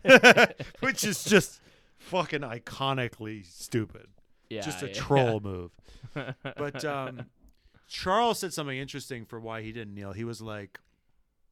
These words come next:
Speaker 2: all these guys were like, "I'm not gonna kneel, but I respect their choice, and, like, I'm against racism,
Speaker 1: Right,
Speaker 2: and I
Speaker 1: right,
Speaker 2: feel like
Speaker 1: right.
Speaker 2: we should all fight racism in our own way." And I'm like, "Okay, but, but what are you, but what are you doing to fight
Speaker 1: Yeah,
Speaker 2: racism?"
Speaker 1: yeah.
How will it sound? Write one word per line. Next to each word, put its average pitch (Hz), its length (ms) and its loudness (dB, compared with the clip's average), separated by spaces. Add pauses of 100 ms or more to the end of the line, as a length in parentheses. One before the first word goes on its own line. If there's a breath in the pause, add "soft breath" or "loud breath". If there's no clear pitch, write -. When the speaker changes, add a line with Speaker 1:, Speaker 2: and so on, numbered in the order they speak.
(220)
Speaker 2:
all 190 220 6
these 220 200 -6
guys 165 380 2
were 151 100 -2
like, 120 480 -6 (480)
"I'm 170 140 -4
not 180 180 -4
gonna 147 140 -8
kneel, 135 280 0
but 131 120 -2
I 120 40 0
respect 117 640 -6
their 117 120 -6
choice, 156 560 -2
and, 120 100 -10
like, 110 180 -10
I'm 107 200 -10
against 110 320 -12
racism, 123 840 -8 (220)
Speaker 1:
Right, 107 320 -10
Speaker 2:
and 123 80 -10
I 120 60 -6
Speaker 1:
right, 104 80 -10
Speaker 2:
feel 139 80 -4
like 120 100 -6
Speaker 1:
right. - 40 -18
Speaker 2:
we 120 80 -6
should 131 160 -10
all 123 120 -6
fight 120 280 -8
racism 117 420 -10
in 113 80 -10
our 113 160 -8
own 113 160 -8
way." 113 540 -6 (300)
And 127 100 -8
I'm 135 60 -4
like, 120 160 -6 (300)
"Okay, 190 240 -4
but, 135 220 -8
but 135 100 -8
what 135 240 -6
are 135 40 -4
you, 127 240 -8
but 113 140 -12
what 135 140 -4
are 131 80 -2
you 143 220 -8
doing 110 260 -8
to 104 60 -12
fight 107 260 -10
Speaker 1:
Yeah, 113 60 -6
Speaker 2:
racism?" 101 340 -8 (120)
Speaker 1:
yeah. 156 640 -12